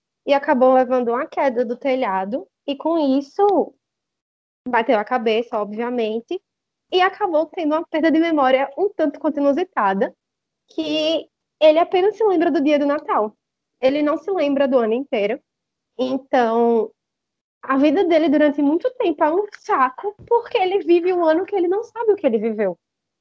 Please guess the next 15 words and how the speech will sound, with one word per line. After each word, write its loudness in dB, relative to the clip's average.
Porque 0
a 6
única 0
lembrança 0
de -8
que -8
ele -2
tem 0
é 4
do 2
Natal 2
anterior. 0
Então, 0
apesar -2
de -2